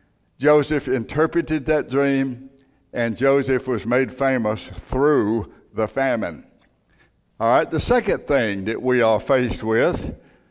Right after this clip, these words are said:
figure number two in Genesis forty-three, are the sons of Jacob. The sons of Jacob. What do they represent? What do they figures are? Well, they are sinners.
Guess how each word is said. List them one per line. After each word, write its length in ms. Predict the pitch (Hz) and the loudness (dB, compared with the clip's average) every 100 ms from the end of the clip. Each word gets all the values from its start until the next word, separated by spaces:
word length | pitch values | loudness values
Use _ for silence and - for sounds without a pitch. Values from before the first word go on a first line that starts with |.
| _ | _
figure 380 | _ 151 139 147 | _ -2 0 0
number 320 | 135 135 120 | 2 0 0
two 560 | 120 - 202 160 143 160 - | -6 -2 0 2 0 -2 -4
in 140 | 131 113 | -6 -2
Genesis 480 | 131 123 110 120 | -2 -2 -2 -4
forty-three, 680 | - 131 120 104 113 117 151 147 - - | -2 -2 -2 -4 -2 0 -2 -4 -18 -6
are 140 | 117 | -2
the 140 | 117 120 | -2 -4
sons 480 | - 165 170 175 151 | -4 0 0 0 -2
of 180 | 160 | -4
Jacob. 460 | 131 175 165 - 92 - _ _ | 0 0 0 -4 -8 -10 _ _
The 100 | - | -6
sons 460 | 117 - 156 165 160 | -4 -2 0 -2 -4
of 180 | 151 123 | -6 -4
Jacob. 440 | 139 135 - - _ _ _ _ _ _ _ _ _ _ _ _ _ _ _ | -2 -2 -4 -12 _ _ _ _ _ _ _ _ _ _ _ _ _ _ _
What 340 | _ 180 220 - | _ 0 0 -2
do 80 | 175 | 0
they 220 | 165 185 | 2 4
represent? 760 | 147 139 113 107 117 98 85 110 - | 4 2 0 -4 -2 -4 -6 -10 0
What 140 | 175 | 0
do 40 | |
they 220 | 165 160 156 | 2 0 0
figures 480 | 143 123 98 92 | -2 -4 -6 -6
are? 300 | 104 90 127 - | -4 -4 -6 -10
Well, 500 | 107 123 156 175 - - _ _ _ _ _ _ _ _ _ _ _ - - | 0 2 4 2 -4 -20 _ _ _ _ _ _ _ _ _ _ _ -20 -6
they 220 | 113 156 | 0 4
are 200 | 143 131 | 4 2
sinners. 540 | 113 - 180 104 71 | 0 -2 -2 -2 -6